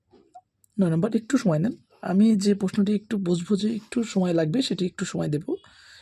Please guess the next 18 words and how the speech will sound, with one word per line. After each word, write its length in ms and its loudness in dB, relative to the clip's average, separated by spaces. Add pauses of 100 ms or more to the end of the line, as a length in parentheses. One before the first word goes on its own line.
(160)
এরপরে 280 -4
অ্যান্সারটি 280 2
বলে 200 4
দেবো, 160 -2 (120)
আর 120 -6
সহজগুলো 460 2
না 80 6
একটু 160 -2
দ্রুত 260 0
বলে 160 0
যাব। 160 -4 (560)
তো 80 2
এখানে 300 6
সঠিক 260 0
উত্তর 140 0
হবে 440 4 (100)
অধিকরণে 680 2
সপ্তমী। 520 -4